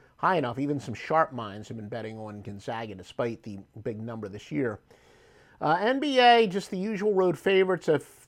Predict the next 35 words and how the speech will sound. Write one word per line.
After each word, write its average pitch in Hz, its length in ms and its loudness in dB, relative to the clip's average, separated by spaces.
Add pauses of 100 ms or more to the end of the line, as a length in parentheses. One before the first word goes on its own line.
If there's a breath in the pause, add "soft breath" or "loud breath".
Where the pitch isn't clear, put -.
you 196 320 -8
know, 156 140 -2
the 143 80 -2
biggest 175 340 2
consensus 156 540 -6
play, 156 360 2
nothing 165 460 -4
overwhelming, 143 1000 -2
is 117 480 -8 (100)
on 110 320 -10
the 104 220 -12 (280)
road 85 260 -16
favorite 147 320 -4
of 139 80 -4
Utah. 160 560 -2 (640 soft breath)
And 117 160 -10
in 117 80 -8
fact, - 540 -2 (640)
getting 131 240 0
live 143 240 4
updates, 113 400 -6
it 110 180 -8
actually 123 360 -4
dropped. 120 580 -2
It 107 180 -14
just - 220 -14
dropped 147 320 0
a - 20 -4
great 113 240 -8
deal. 110 180 -8
Now, 165 460 0 (480 soft breath)
with 135 120 -8
the 147 60 2
new 196 180 2
updates, 143 540 6